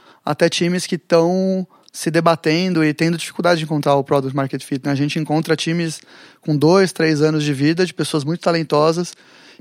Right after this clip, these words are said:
se engajam no programa porque vem ali uma oportunidade de repensar muita coisa e acelerar o processo.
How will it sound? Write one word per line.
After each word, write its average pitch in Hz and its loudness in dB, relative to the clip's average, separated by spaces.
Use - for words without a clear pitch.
se - -6
engajam 151 2
no 147 -2
programa 147 2
porque 151 0
vem 151 2
ali 147 0
uma 151 -2
oportunidade 147 0
de 151 0
repensar 156 -2
muita 151 -2
coisa 151 2
e 151 2
acelerar 147 0
o 143 2
processo. 139 -4